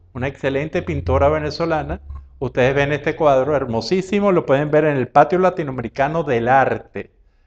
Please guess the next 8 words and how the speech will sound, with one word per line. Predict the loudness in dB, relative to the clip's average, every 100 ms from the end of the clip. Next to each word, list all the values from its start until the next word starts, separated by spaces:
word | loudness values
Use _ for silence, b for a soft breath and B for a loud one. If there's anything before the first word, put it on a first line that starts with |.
| _ -4
lo | -4
pueden | 2 2 2 2
ver | 0 0
en | 0 -4 -4
la | 0 0 0 -10 _ _ -2
Avenida | 0 0 2 4
Los | 4 2
Mangos, | 2 2 0 2 4 2 -2 -16